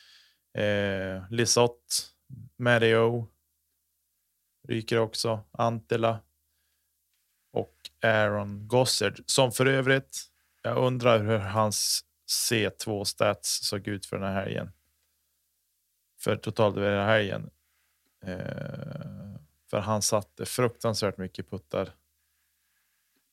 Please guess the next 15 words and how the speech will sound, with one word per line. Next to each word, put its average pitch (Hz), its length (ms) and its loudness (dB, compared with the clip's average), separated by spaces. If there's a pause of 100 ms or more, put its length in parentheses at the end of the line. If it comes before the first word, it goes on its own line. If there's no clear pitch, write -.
(840)
utifrån. 98 580 -6 (1400)
Eh, 95 500 -10 (1080)
men 104 300 -2
ja. 131 380 4 (960)
Så 143 180 4
till 151 120 2
finalen 151 400 8
hade 139 240 8
vi 139 120 6
då 117 500 8 (260)
till 117 140 -2
slut 127 580 0 (260)
Paul, 143 300 8
Ricky, 117 480 2
Isaac 110 380 2